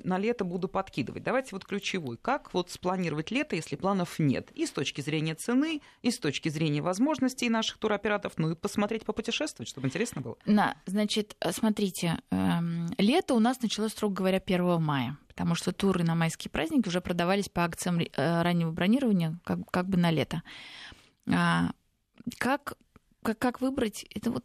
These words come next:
Speaker 2: такой сложный вопрос, потому что кому арбузная корочка, кому свиной хрящик. Кому-то
Speaker 1: Вы знаете,
Speaker 2: нравится
Speaker 1: Майя, я вас удивлю. Вопрос простой, если сказать, что я щас вас по ценам сориентирую.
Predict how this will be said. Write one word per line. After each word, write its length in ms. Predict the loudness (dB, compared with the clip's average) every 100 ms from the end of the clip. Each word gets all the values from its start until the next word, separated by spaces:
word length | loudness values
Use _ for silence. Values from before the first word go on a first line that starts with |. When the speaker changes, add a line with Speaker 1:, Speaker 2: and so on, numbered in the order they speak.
| _
Speaker 2:
такой 260 | -4 -2
сложный 360 | 0 2 4 4
вопрос, 380 | 2 0 -2 -2
потому 260 | -2 0
что 180 | 0 -2
кому 800 | -2 2 4 4 2 2 0 0
арбузная 480 | 0 -2 2 4 4
корочка, 420 | 4 0 0 -2
кому 260 | 0 0 0
свиной 340 | -4 -2 0
хрящик. 480 | 0 2 2 0 -6 -12 -16 -18 -12 2
Кому-то 420 | 4 4 4 4
Speaker 1:
Вы 60 |
знаете, 280 | 6 6 6
Speaker 2:
нравится 20 | 4
Speaker 1:
Майя, 180 | 4
я 120 | 2 0
вас 180 | -2
удивлю. 340 | -2 -2 2 2
Вопрос 360 | 2 -2 -6
простой, 380 | -4 -4 -2 0
если 300 | 0 0 -2
сказать, 400 | -2 -4 -2 -2
что 160 | -2 -6
я 260 | -2 0
щас 260 | 0 -2 -2
вас 180 | -2 -4
по 120 | -4
ценам 300 | -2 0 0
сориентирую. 640 | -2 -4 -4 -4 -8 -10